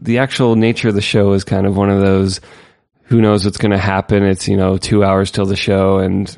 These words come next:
weird details are still not known, which is always kind of frustrating. Um, so this, in this case, um, we get there, you know, I got there around five thirty or six P M, and, uh,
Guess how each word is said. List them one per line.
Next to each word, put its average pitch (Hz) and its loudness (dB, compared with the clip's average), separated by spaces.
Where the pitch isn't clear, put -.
weird 101 0
details 104 0
are 104 0
still 104 -2
not 98 0
known, 98 0
which 95 -6
is 92 -8
always 101 -2
kind 101 -4
of 92 -6
frustrating. 98 -4
Um, 101 2
so 113 2
this, 131 0
in - 0
this 135 2
case, 113 -2
um, 107 2
we 120 2
get 123 0
there, 110 2
you 104 2
know, 104 2
I 104 2
got 107 0
there 104 2
around 98 0
five 98 0
thirty 98 0
or 98 0
six - -4
P 107 0
M, 98 2
and, 95 0
uh, 95 2